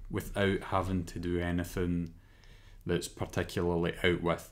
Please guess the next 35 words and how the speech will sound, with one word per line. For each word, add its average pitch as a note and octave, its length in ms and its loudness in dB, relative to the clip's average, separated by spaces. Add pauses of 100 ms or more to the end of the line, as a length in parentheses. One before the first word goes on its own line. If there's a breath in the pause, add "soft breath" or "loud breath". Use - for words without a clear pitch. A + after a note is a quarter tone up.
your F2+ 300 0
routine E2+ 500 0
when E2+ 100 2
you E2 80 0
play E2+ 240 2
a E2 40 2
game. E2 260 2
So - 140 -2
you're E2+ 140 2
not F2+ 340 2
suddenly E2 420 2
taking E2+ 420 2
notes E2+ 320 2
when E2+ 100 2
you E2+ 80 4
don't E2+ 240 2
normally F2 400 0
take F2 300 -2
notes, F#2 420 -4 (400 loud breath)
or F2 240 4
when E2+ 200 2
you're D#2+ 140 0
taking F2 480 2
your E2+ 140 2
notes, E2 440 2
you E2 60 0
haven't F2 420 2
got - 380 2
double F#2 260 10
the E2+ 180 4
amount F2+ 400 2
that F2+ 80 2
you F2 160 0
normally F2 500 4
take, - 440 0